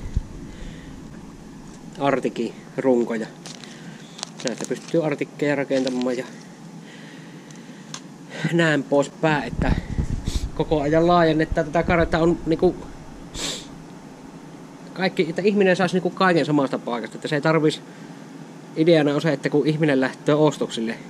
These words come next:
niin ihan puhun niinku omastakin kokemuksesta, jos minä oon niinku verk-, jossain verkkokaupassa käynyt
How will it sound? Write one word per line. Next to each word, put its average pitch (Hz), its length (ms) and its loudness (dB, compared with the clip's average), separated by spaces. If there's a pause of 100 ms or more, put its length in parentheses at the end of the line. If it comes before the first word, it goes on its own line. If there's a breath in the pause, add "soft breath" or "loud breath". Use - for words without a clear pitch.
(220)
niin 131 280 4 (1800 loud breath)
ihan 143 220 2
puhun 147 180 4
niinku 147 140 2
omastakin 147 500 4
kokemuksesta, 127 520 0
jos 127 140 2
minä 139 140 4
oon 143 80 2
niinku 147 180 2
verk-, 170 260 4
jossain 160 260 4
verkkokaupassa 131 560 0
käynyt 110 360 -2